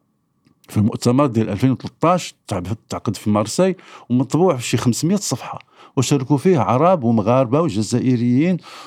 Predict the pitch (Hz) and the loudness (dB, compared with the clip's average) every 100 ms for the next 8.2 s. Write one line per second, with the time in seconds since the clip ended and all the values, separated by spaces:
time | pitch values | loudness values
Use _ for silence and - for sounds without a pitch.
0 | - 135 127 139 127 - 123 117 107 98 | -2 -2 2 0 0 0 2 4 2 2
1 | 127 165 165 101 104 104 82 123 117 - | 4 4 0 0 0 0 0 0 0 -2
2 | 107 - - 110 110 107 123 107 101 - | -6 -4 0 2 2 0 -2 -2 -4 -4
3 | 104 117 160 180 170 170 - - - 107 | -4 2 4 4 2 -2 -8 -18 -10 0
4 | 117 113 107 107 104 98 117 107 113 113 | 2 2 0 0 0 0 0 2 0 0
5 | - 113 - 107 107 104 - 156 127 107 | 0 0 0 -2 0 0 0 0 0 -2
6 | 104 110 107 110 110 - 113 104 101 - | -2 -2 -2 -2 -2 -2 -2 -2 -4 -8
7 | - - _ 135 131 - - - 127 113 | -12 -12 _ -2 -2 -4 -8 -2 0 2
8 | 95 | -2